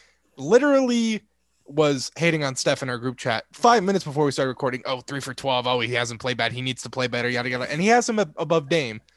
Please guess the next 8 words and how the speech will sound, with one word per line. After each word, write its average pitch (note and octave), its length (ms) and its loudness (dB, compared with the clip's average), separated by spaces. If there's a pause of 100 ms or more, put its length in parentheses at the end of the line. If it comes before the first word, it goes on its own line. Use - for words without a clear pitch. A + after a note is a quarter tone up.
(200)
who D#3 320 2 (280)
is D#3 200 0
a C3+ 360 2 (440)
solidified F3+ 760 4
M E3+ 180 2
V D#3 140 -2
P D#3+ 180 0
candidate B2+ 520 -2